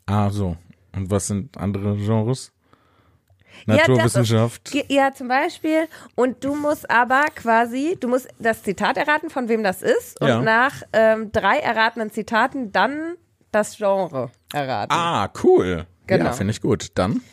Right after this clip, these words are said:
Speaker 2: Okay, dann fangen wir an mit, äh, ich sehe tote Menschen.
Speaker 1: Oh, das ist aus einem Film.
Speaker 2: Mhm.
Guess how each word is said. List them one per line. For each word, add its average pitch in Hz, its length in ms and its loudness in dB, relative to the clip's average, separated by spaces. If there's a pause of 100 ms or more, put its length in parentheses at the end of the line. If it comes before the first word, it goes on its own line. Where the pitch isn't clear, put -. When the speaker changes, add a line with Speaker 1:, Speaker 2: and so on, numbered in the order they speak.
(140)
Speaker 2:
Okay, 226 260 2
dann 208 220 0
fangen 254 340 -2
wir 220 200 0
an 277 540 -2
mit, - 880 0
äh, 220 420 4 (140)
ich - 180 -2
sehe 247 280 4
tote 220 340 0
Menschen. 190 640 -4 (500)
Speaker 1:
Oh, 95 280 2 (300)
das 110 600 2
ist 117 520 0 (100)
aus 95 880 -2 (920)
einem 98 260 0
Film. 110 640 0
Speaker 2:
Mhm. 185 840 -6